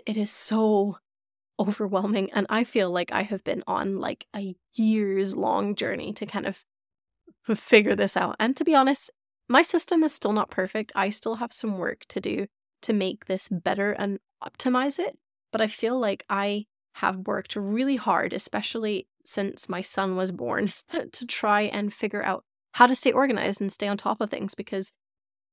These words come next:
I was becoming so forgetful. Like, I would have all these things that I used to do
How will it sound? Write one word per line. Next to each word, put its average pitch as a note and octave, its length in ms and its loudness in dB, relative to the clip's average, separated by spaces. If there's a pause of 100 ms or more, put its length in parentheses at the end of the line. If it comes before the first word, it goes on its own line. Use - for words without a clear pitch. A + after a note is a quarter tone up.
(100)
I A#3+ 140 0
was D4 180 2
becoming D#4 480 0
so A3 340 0
forgetful. A3 800 -4
Like, G3+ 280 2
I G#3+ 80 -2
would G#3+ 100 0
have A3 220 0
all A3 180 2
these E4 240 0
things A3 400 -4
that G#3 100 -4
I G#3 40 0
used G#3 340 -2
to A3+ 60 -2
do G3+ 200 -4